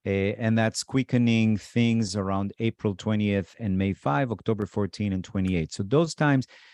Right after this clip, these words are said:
just to make sure that you're not overloading the system, not too, doing too much, but at the same time, realizing that around that time, life is gonna be going a little bit faster.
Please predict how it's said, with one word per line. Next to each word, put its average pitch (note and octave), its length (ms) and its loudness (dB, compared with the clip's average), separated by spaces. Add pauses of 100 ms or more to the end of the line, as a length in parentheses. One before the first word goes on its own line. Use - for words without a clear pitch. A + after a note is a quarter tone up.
(120)
just - 180 -4
to D#3+ 80 2
make C3+ 200 4
sure C3 360 2
that A2+ 220 -2
you're A2+ 100 -2
not A2 200 -2 (100)
overloading A2+ 1000 0 (100)
the C3+ 140 -8
system, E3+ 540 -2
not G2 180 0
too, F#2+ 220 -2
doing G2 340 2
too - 140 2
much, G#2 420 4 (500)
but A#2 120 4
at G#2+ 80 2
the A2 80 0
same A2+ 260 4
time, E3+ 340 2
realizing B2 540 2
that G#2+ 140 -2
around G2+ 260 0
that F#2+ 180 -2
time, D3 280 -2
life G#2 240 0
is G2+ 80 -12
gonna G#2 180 -4
be G2 240 -4 (160)
going G2+ 300 0
a - 20 0
little F2+ 220 -2
bit F2 140 -8
faster. - 420 -12